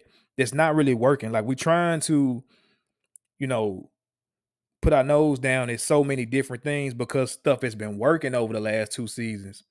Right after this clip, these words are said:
But I've been a big advocate of st-, stuff has been working in spite of, not because.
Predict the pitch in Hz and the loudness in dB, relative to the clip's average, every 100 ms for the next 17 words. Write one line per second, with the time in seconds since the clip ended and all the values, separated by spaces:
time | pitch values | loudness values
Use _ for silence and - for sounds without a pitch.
0 | _ _ _ _ _ _ _ _ _ _ | _ _ _ _ _ _ _ _ _ _
1 | _ _ _ _ _ _ - 160 202 180 | _ _ _ _ _ _ -2 0 0 0
2 | 160 170 160 _ - 151 185 160 143 131 | 4 2 2 _ -10 -4 -2 0 2 0
3 | 113 - 139 110 - 226 180 160 147 147 | 0 -8 -12 -4 -2 0 2 2 2 0
4 | 131 120 - 170 156 143 117 120 135 120 | -2 -6 -4 -2 0 0 0 -2 -4 -4
5 | 117 139 123 104 98 | -6 -4 -4 -4 -8